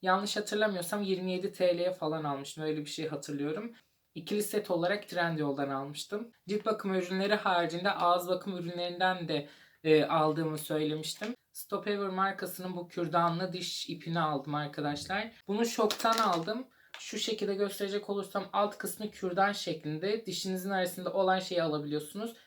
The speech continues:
Üstteki de diş ipi tarzında dişlerinizin arasına girip, e, dişlerinizin arasındaki pisliği falan güzelce temizliyor.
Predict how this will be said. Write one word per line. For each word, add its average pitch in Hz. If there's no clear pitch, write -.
Üstteki 156
de 214
diş -
ipi 165
tarzında 151
dişlerinizin 165
arasına 156
girip, 185
e, 147
dişlerinizin 165
arasındaki 175
pisliği 165
falan 196
güzelce 170
temizliyor. 175